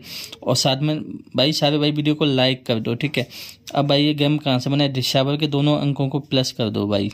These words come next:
ठीक है। तो बनेगा अपना सात, और भाई दोनों को प्लस कर दो तो आठ, दोनों को प्लस किया भाई तो आठ,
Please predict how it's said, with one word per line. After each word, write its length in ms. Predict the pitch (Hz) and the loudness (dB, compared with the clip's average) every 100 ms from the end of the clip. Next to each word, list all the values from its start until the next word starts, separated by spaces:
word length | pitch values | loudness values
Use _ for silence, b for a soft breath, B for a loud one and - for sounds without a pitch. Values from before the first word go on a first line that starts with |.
| - - | -6 -6
ठीक 180 | 127 | -2
है। 160 | 120 113 - _ - - _ - B B B B - - | -2 -2 -12 _ -20 -20 _ -20 B B B B -18 -2
तो 100 | 139 | 2
बनेगा 320 | 131 131 131 | 4 4 4
अपना 280 | 131 143 143 | 2 2 0
सात, 560 | - - 113 104 - - _ _ _ - B B B B B - | 0 0 2 2 -2 -18 _ _ _ -20 B B B B B -4
और 180 | 123 120 | 0 2
भाई 260 | 127 135 143 - 170 | 2 2 -2 -8 -4
दोनों 360 | 127 135 139 | 2 4 4
को 100 | 135 | 0
प्लस 280 | - 131 127 | -2 -2 -2
कर 180 | - 127 | -2 -2
दो 240 | 127 127 135 - - - - - - - - - - - B B - - | 0 0 -2 -6 -20 -20 -20 -20 -20 -20 -20 -20 -20 -20 B B -20 -6
तो 100 | - - 101 | -4 -2 0
आठ, 340 | 104 104 107 - _ _ _ _ _ _ _ _ - | 2 2 -2 -10 _ _ _ _ _ _ _ _ -4
दोनों 340 | 127 120 123 127 | 0 4 4 2
को 80 | 120 | -2
प्लस 300 | 127 120 - | -2 -2 -2
किया 240 | 131 123 | -2 2
भाई 260 | 117 113 120 - _ _ _ _ 494 494 480 480 466 480 494 - - - - | 2 0 -2 -8 _ _ _ _ -20 -20 -20 -20 -20 -20 -20 -20 -18 -14 -4
तो 160 | - - | -4 0
आठ, 340 | 107 110 107 | 0 2 -2